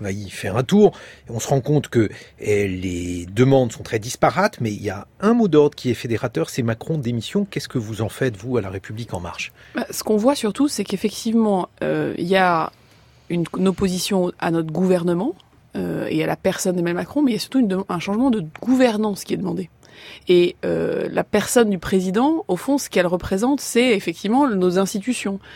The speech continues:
Speaker 2: C'est, euh, le format de représentation, euh, lié aux élections. Et dans cette demande de changement de gouvernance,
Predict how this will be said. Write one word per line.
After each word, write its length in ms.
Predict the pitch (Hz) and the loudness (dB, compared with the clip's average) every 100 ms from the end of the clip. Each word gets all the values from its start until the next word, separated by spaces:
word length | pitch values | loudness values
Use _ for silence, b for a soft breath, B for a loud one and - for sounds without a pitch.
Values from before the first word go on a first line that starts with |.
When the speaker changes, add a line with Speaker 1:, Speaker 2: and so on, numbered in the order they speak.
| B B B | B B B
Speaker 2:
C'est, 320 | - 226 220 | 4 6 6
euh, 160 | 170 | 4
le 300 | 160 165 170 | 4 2 2
format 320 | 165 190 196 233 | 2 2 2 4
de 80 | |
représentation, 1080 | 180 165 208 - 196 185 185 - 220 269 269 | 2 0 2 2 0 -2 -4 0 2 2 4
euh, 280 | 175 165 160 B B - 196 | 4 2 0 B B -14 -4
lié 280 | 175 202 | 0 4
aux 80 | 240 | 4
élections. 480 | 202 214 202 - 165 B B B B _ | 4 2 2 -4 -6 B B B B _
Et 160 | 185 175 | 4 4
dans 180 | 196 | 2
cette 420 | 202 - 226 - 185 | 2 4 2 2 0
demande 420 | 165 202 233 226 | 4 4 4 2
de 80 | 170 | 0
changement 320 | 208 208 226 | 0 2 2
de 60 | |
gouvernance, 680 | 190 240 226 196 208 294 - | 4 4 4 4 0 0 -6